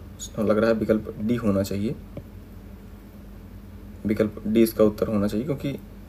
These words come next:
इसके लिए प्रयास किया गया था, लेकिन ये लागू नहीं हुआ। जबकि द्वैध शासन तो था उसमें, है ना, केंद्र में द्वैध शासन, मताधिकार का विस्तार भी किया गया था, राज्यों में उत्तरदायी सरकार की स्थापना भी की गई थी। विकल्प डी इसका सही उत्तर माना जाएगा। मैं इसको एक बार चेक करके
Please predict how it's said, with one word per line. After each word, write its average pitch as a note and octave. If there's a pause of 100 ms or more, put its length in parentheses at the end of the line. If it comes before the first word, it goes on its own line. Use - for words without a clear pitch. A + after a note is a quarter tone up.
इसके C#3
लिए C3+
प्रयास A#2+
किया A#2+
गया A2+
था, -
लेकिन D3+
ये D3 (280)
लागू G#2+
नहीं G#2
हुआ। G2+
जबकि A2
द्वैध A#2
शासन B2
तो B2
था C3+
उसमें, B2+
है A#2+
ना, G#2
केंद्र A2+
में A#2
द्वैध A2
शासन, G#2+ (500)
मताधिकार A2+
का A2+
विस्तार G#2+
भी A2
किया G#2+
गया G#2
था, A#2
राज्यों A2+
में A2+
उत्तरदायी G#2+
सरकार G2+
की A#2+
स्थापना F#2
भी F#2
की -
गई -
थी। - (360)
विकल्प D3 (100)
डी B2+
इसका A#2
सही A2
उत्तर F#2 (180)
माना F#2
जाएगा। F#2 (420)
मैं A#2
इसको A#2+
एक A2+
बार A2
चेक A2
करके G2+